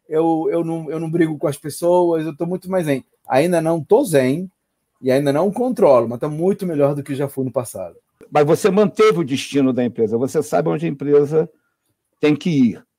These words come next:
Speaker 2: Você sabe aquele destino lá, mas você vai, não vai ter mais a rota que você esperava. E você teve a flexibilidade de mudar essa rota pra manter a empresa dentro de um destino visível, no horizonte visível.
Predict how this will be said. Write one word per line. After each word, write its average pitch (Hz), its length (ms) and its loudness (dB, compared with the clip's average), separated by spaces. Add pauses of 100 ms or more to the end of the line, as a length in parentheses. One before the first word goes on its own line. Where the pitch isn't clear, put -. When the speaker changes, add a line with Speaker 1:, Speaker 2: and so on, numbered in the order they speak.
(380)
Speaker 2:
Você 143 120 -2
sabe 175 240 0
aquele 151 280 0
destino 139 600 0
lá, 117 160 4
mas 127 140 2
você 156 260 2
vai, 160 240 0
não 170 160 -4
vai 190 160 2
ter 185 160 -4
mais 180 220 0
a 180 80 2
rota 156 380 -2
que - 100 -10
você 160 280 -6
esperava. 123 680 -2 (720)
E 120 80 -4
você 143 280 0
teve 160 240 -4
a 151 60 2
flexibilidade 156 840 -2
de 131 100 -6
mudar 143 400 0
essa 147 240 -2
rota 143 340 -2
pra 151 160 -4
manter 147 640 2
a 143 140 0
empresa 139 460 0
dentro 131 360 -2
de 120 80 -6
um 143 120 -2
destino 143 580 -2
visível, 117 600 -2
no 131 120 4
horizonte 143 560 2
visível. 107 480 -8